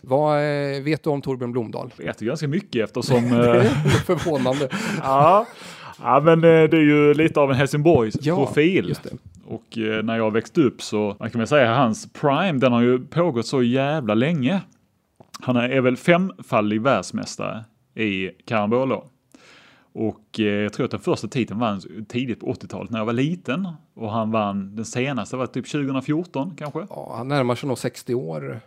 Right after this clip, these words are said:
Speaker 2: Ja.
Speaker 1: eh, eller sånt där. Men det är ju ingen sport som man måste lägga av med när man är
Speaker 2: Nej.
Speaker 1: trettio.
Speaker 2: Nej, han har väl typ nio eller tio E M-guld också. Så verkligen, verkligen dominant i denna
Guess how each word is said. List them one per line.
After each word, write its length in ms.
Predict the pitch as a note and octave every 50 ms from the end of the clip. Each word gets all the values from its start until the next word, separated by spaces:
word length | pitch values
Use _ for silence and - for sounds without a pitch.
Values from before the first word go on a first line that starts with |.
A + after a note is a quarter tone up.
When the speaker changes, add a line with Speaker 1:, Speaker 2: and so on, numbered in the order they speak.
| _ _
Speaker 2:
Ja. 180 | - A#2 A2+ A2
Speaker 1:
eh, 40 | G#2+
eller 140 | A2 A2+ A2
sånt 180 | - - A#2 -
där. 140 | A#2+ A#2 -
Men 140 | A#2+ A#2 A#2+
det 60 | B2+
är 20 |
ju 60 | C3 C3
ingen 160 | B2+ B2+ B2+
sport 400 | - - B2+ A2+ - _ _ -
som 140 | - A2+ A2
man 180 | G#2+ G#2 G#2+
måste 260 | A2+ B2+ - - - B2
lägga 200 | B2+ A#2+ A#2+ G#2+
av 220 | G#2+ A2 A2 A#2
med 180 | A#2 A#2+ A#2+ A2+
när 80 | A#2
man 120 | A#2 A2+ B2
är 60 | - -
Speaker 2:
Nej. 80 | -
Speaker 1:
trettio. 300 | - B2+ - - - - _ _ - C3
Speaker 2:
Nej, 100 | B2+ - _ _ -
han 60 | - B2
har 60 | A#2+
väl 140 | A#2+ A#2 A2+
typ 180 | - B2+ A#2 -
nio 580 | B2+ B2+ B2+ B2 B2+ C3 B2+ A#2 A2 G#2+ A2 A2
eller 140 | G#2+ A2
tio 360 | A2 - A#2+ A#2 A#2 A2+ A2 G#2+
E 160 | A2+ A#2 A#2+
M-guld 360 | A2+ G#2+ G#2 G2+ G#2+ G#2+ A2 A2+
också. 420 | G#2+ - - G#2 G2 G#2 G#2 G#2+ A2 A2+ _ _
Så 260 | - - G#2 F#2 - F#2
verkligen, 600 | A2+ A2+ C3 C3+ C3+ C3 - - F#2+ F2+ F#2 G2
verkligen 540 | G#2 G2+ G#2 G2+ - G#2 F2+ - E2+ F2 - -
dominant 800 | G#2 G#2 F#2 A2 A2+ A2 G#2 A2 A2 A#2+ C3+ C#3+ C#3 B2+ - - - _ _ _ _ _ -
i 200 | G#2+ G2+ F2 F2
denna 300 | - G2 F#2 F2+ F2+